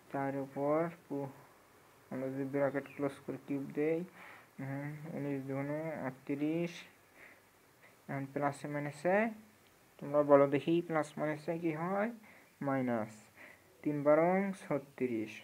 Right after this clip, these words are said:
তার উপর কিউব দেওয়া আছে। আটত্রিশ থেকে ছত্রিশ বিয়োগ করলে কত হয়? টু। টু এর উপর যদি আমরা কিউব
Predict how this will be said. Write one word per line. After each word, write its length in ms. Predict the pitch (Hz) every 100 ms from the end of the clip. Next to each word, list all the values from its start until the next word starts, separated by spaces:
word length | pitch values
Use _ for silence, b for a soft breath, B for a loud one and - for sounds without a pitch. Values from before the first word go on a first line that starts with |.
| -
তার 180 | 139 143 139
উপর 300 | 139 160 190 208 - -
কিউব 220 | 160 147 135 135
দেওয়া 200 | 123 117
আছে। 220 | 123 - 143 - B B B - 85
আটত্রিশ 360 | 139 - 151 147
থেকে 140 | 156 151 151
ছত্রিশ 380 | 147 - 147 139
বিয়োগ 180 | 139 135 -
করলে 180 | 147 143
কত 120 | 143 135
হয়? 220 | 151 165 165 -
টু। 120 | 139 120 B B B
টু 100 | - 156 156
এর 60 | 151
উপর 140 | 156 147 139
যদি 160 | 143 147
আমরা 140 | 147 147 -
কিউব 200 | 156